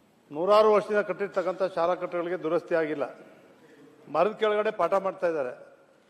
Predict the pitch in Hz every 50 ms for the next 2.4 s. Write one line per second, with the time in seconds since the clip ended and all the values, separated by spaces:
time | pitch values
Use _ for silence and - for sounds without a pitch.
0 | _ _ - 151 190 226 233 233 233 - 240 208 214 214 214 214 214 - 208 214
1 | 214 202 - 180 180 208 214 202 202 196 185 170 190 190 214 226 208 180 - -
2 | - - 208 208 190 208 -